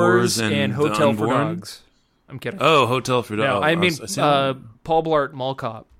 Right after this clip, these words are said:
Speaker 2: I know you enjoyed that one.
Speaker 1: Oh, yes. Actually, I think that one wasn't so bad, right? Because we did that in a,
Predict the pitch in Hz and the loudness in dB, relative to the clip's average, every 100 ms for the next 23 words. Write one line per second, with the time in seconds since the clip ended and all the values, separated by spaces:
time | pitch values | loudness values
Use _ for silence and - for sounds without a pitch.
0 | _ _ - 135 127 120 117 117 113 117 | _ _ -8 -6 -4 -6 -8 -8 -8 -8
1 | 117 107 110 _ _ 262 262 190 107 82 | -8 -14 -16 _ _ 2 2 2 -6 -6
2 | 104 117 98 - - - - 196 247 - | -4 -4 -4 -6 -6 -8 -10 -8 -6 -8
3 | - - - - 285 311 240 202 196 190 | -10 -20 -16 -6 -4 -4 -4 -6 -6 -6
4 | 185 196 214 85 110 143 139 160 143 185 | -6 -6 -8 -6 -4 -4 -4 -4 -4 -6
5 | 226 151 156 151 117 101 | -4 0 0 0 0 -2